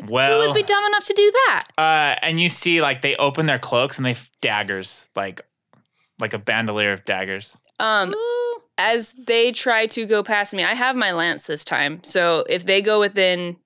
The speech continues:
Speaker 1: ten feet of me, that's, um, within
Speaker 2: Yep.
Speaker 1: range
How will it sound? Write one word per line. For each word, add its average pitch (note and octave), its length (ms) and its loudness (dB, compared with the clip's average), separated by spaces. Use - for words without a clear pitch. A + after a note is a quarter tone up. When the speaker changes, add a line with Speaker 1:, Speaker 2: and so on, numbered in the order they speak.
Speaker 1:
ten G3+ 240 0
feet F#3+ 220 0
of G#3 120 -2
me, A#3+ 280 -2
that's, - 640 -2
um, C#3+ 460 -4
within F#3 320 -2
Speaker 2:
Yep. D#3+ 80 -6
Speaker 1:
range - 360 -2